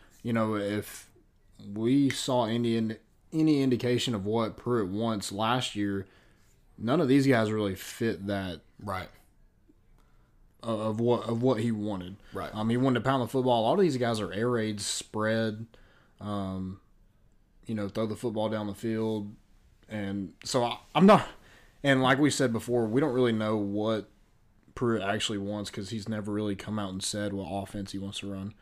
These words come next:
Speaker 1: Obviously, like, the, everybody wants to get where Alabama is. And that, that's fine if, you know, Pruitt wants to run the Alabama defense. That's what he ran. That's fine. But,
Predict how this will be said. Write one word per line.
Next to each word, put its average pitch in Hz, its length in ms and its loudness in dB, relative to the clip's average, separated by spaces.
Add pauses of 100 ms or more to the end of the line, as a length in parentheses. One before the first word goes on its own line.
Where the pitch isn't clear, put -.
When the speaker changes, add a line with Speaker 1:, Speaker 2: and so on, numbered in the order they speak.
(440)
Speaker 1:
Obviously, 131 600 4
like, 104 300 0 (1500)
the, 107 460 0 (500)
everybody 127 400 4
wants 113 220 0
to 107 80 -6
get 104 200 -2
where 98 140 -4
Alabama 92 500 -10 (160)
is. - 200 -14 (720)
And 123 380 4
that, 165 220 6
that's 170 180 4
fine 143 300 6
if, 107 360 -2
you 110 100 -4
know, 104 120 -2
Pruitt 127 260 2
wants 120 160 0
to 117 80 0
run 110 180 0
the 113 60 -2
Alabama 107 480 -2
defense. 101 400 -6
That's 107 160 -8
what 113 100 -2
he 101 80 -4
ran. 101 320 -4
That's 101 160 -8
fine. 101 360 -6
But, 104 260 -6